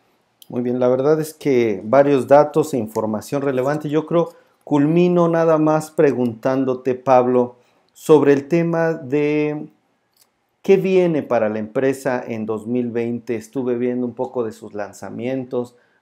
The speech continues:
Han estado muy activos con innovaciones, este dispositivo que, que se abre y se puede doblar en dos. Eh,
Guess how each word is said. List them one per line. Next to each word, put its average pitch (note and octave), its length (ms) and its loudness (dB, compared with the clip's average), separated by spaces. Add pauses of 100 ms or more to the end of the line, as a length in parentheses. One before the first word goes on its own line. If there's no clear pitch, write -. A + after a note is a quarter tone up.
Han D3 200 -8
estado D3+ 300 -6
muy D3+ 260 -2
activos C#3 680 -6
con B2 180 -10
innovaciones, B2 1040 -8 (300)
este B2+ 260 -6
dispositivo A2+ 840 -8
que, G#2 440 -16
que G2+ 100 -16
se G2+ 200 -14
abre A#2 240 -6
y A2 40 -12
se G#2+ 140 -16
puede A2 220 -10
doblar G#2+ 380 -6
en G#2 220 -10
dos. C3 400 -2 (360)
Eh, A#2+ 480 -4